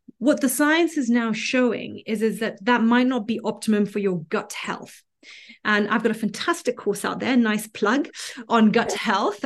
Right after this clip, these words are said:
um, on, um, the Fitpro platform. But what we know that our gut health is the basis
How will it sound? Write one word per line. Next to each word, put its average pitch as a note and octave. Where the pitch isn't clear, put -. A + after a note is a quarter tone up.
um, A3
on, A#3+
um, G3
the F#3
Fitpro G3
platform. G3
But B3+
what B3
we C4
know C#4
that E4
our B3+
gut A3+
health G#3+
is G#3+
the G#3+
basis G#3+